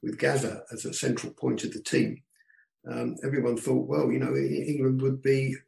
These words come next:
a formidable force again. They, they could have easily won the World Cup in nineteen ninety.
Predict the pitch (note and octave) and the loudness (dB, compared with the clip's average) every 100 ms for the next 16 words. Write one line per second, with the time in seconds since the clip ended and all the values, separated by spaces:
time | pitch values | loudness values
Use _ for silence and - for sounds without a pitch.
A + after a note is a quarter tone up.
0 | _ - - C3 D#3 D#3 C3+ C#3+ - F#3+ | _ -8 0 6 8 6 4 -2 -2 -2
1 | G#3 - - - G2+ - - - A2+ - | -2 -4 -6 -6 -12 -18 -14 -8 -6 -4
2 | B2 - - D3+ D#3 E3+ C#3 C3+ C3 A#2+ | -4 0 2 6 8 8 6 4 2 0
3 | A#2+ A#2 _ _ B2 C3+ B2 C3 A#2+ A#2+ | -2 -6 _ _ 0 0 2 0 0 -2
4 | A#2+ G#2+ B2 A#2+ A#2 E3 E3+ | -2 -2 -4 -4 -2 0 0